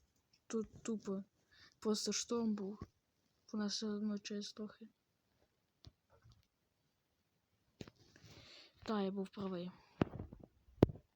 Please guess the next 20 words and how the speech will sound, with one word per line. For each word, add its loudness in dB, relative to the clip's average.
Довго 0
немає. -2
Все, 8
слідуючої 10
ночі 6
я 0
уїжджаю 6
звідси. 0
Костер 10
дуже 6
дивно 4
себе 2
веде 4
в 2
тумані. 4
Ми 2
не 4
Росією, 4
а 4
іменно 0